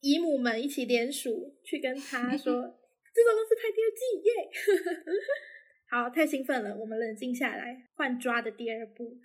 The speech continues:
Speaker 1: <laughs>
Speaker 2: 本来想要再推荐下一部电影，但是好像时间也差不多了，因为我们太兴奋了今天。
Speaker 1: 我们聊得太忘我。
Speaker 2: 对，因为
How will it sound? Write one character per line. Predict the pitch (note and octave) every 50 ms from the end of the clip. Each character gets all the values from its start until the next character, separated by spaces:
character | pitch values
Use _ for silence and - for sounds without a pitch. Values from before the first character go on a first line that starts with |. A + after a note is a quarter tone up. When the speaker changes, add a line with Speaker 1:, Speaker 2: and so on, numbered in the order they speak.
| - - - - - - E4+ - - F#4+ G#4+ -
Speaker 1:
<laughs> | - - - - _ _ _ _ _ _ _ _
Speaker 2:
本 | B3+ B3
来 | B3 C#4 D#4+
想 | E4 C#4+
要 | C4+
再 | C#4+ D#4+ F4
推 | - E4 D4+
荐 | D4+ D#4 E4+
下 | - E4 C#4+
一 | C4
部 | C4+ C#4 C#4+
电 | C#4 - - D#4+ C4+ G#3+
影， | G#3+ G3+
但 | G#3 D4+ E4
是 | F4 F4+
好 | - - - B3 A3
像 | A3 C4 D#4 F4
时 | D#4+ - - B3 A#3
间 | B3 B3 C4+ C4 C4+
也 | B3 G3+ G3+
差 | F#3+ - - G#3+ G#3+
不 | G#3+ A#3 A#3
多 | - G#3 F#3+ F#3 F#3+
了， | F#3+ - -
因 | B3+ C#4
为 | C#4+ C4
我 | A3
们 | G3+ F#3+ F#3+ - - _ _
太 | - - D#4+ C4 A3 A3+
兴 | A3+ - - A#3 A#3 B3 A#3+ -
奋 | - C#4+ B3 A3 G3+
了 | G3+ F3+ F#3
今 | - F#3+ F#3+ F#3+
天。 | F#3+ -
Speaker 1:
我 | B3
们 | B3+ C4 B3+ B3+
聊 | B3 B3 A#3+ B3+
得 | B3+ C4
太 | B3+ C#4+ D#4 C#4+ C4+
忘 | B3+ C4 C4 B3+ A#3 A3+ A3+
我。 | A3 - - - G#4
Speaker 2:
对， | G#4 G3+ - - G4 F#4+ - G#4 F#4 F#4 -
因 |
为 | -